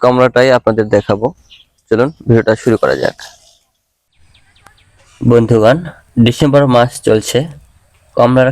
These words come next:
কালার দিন দিন পরিবর্তন হতে চলেছে। দেখুন ধীরে ধীরে কমলার কালারগুলো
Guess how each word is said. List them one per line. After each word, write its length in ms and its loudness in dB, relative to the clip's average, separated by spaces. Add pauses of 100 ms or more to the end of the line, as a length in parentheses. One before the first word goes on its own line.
কালার 280 2 (800)
দিন 220 0 (100)
দিন 100 2 (120)
পরিবর্তন 500 -2
হতে 200 -6
চলেছে। 320 -2 (1000)
দেখুন 280 -2 (240)
ধীরে 200 0
ধীরে 140 0 (120)
কমলার 380 0
কালারগুলো 440 0